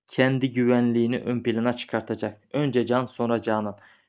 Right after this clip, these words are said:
Önce kendi güvenliğini sağlayacak, sonra yaralının güvenliğini sağlayacak. Yani kendinizi riske atarak yaptığınız ilk yardımın hiçbir manası yok. Aşağıdakilerden hangisi solunum sistemi organlarındandır? Böbrek, pankreas,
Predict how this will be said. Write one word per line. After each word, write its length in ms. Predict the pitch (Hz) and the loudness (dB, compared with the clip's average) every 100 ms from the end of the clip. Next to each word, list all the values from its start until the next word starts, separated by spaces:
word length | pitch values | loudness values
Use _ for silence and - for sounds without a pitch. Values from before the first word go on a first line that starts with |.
| _ | _
Önce 280 | 147 135 123 | 0 2 2
kendi 300 | 120 117 120 | 0 -2 -2
güvenliğini 460 | 131 131 131 131 | 0 0 0 -4
sağlayacak, 520 | 127 131 131 131 135 - | 0 2 4 2 0 -2
sonra 240 | 131 127 | -2 0
yaralının 520 | 131 117 113 110 120 | 4 4 4 2 -2
güvenliğini 480 | 117 113 107 104 127 | -2 0 0 -2 -2
sağlayacak. 760 | - 117 113 110 107 98 - _ _ _ _ _ _ _ _ _ | 2 4 4 2 -2 -6 -10 _ _ _ _ _ _ _ _ _
Yani 220 | 139 135 | 2 2
kendinizi 540 | - 135 147 147 123 127 | 2 0 2 0 -2 -2
riske 260 | 139 - | 0 0
atarak 340 | 135 127 117 135 | 0 0 0 0
yaptığınız 440 | 131 - 120 113 | -2 -2 -4 0
ilk 200 | 139 - | -2 2
yardımın 320 | 123 110 117 | 2 2 -2
hiçbir 280 | 123 - 143 | -4 -6 -4
manası 520 | 123 110 107 107 - | 0 0 -2 -4 -6
yok. 400 | 117 110 110 - _ _ _ _ _ _ _ _ _ _ _ _ _ _ _ | 0 0 -2 -12 _ _ _ _ _ _ _ _ _ _ _ _ _ _ _
Aşağıdakilerden 720 | 135 131 170 175 180 185 185 | 2 4 4 4 6 4 6
hangisi 360 | 175 185 165 - | 4 4 2 0
solunum 340 | 160 151 156 | 4 4 2
sistemi 400 | - 135 139 131 | -4 -4 0 4
organlarındandır? 840 | 127 117 123 117 113 110 113 135 117 | 4 4 4 4 4 2 0 -2 4
Böbrek, 400 | 139 113 123 - _ _ _ _ - | 6 6 0 0 _ _ _ _ 0
pankreas, 600 | 131 135 123 117 135 | 2 2 2 2 2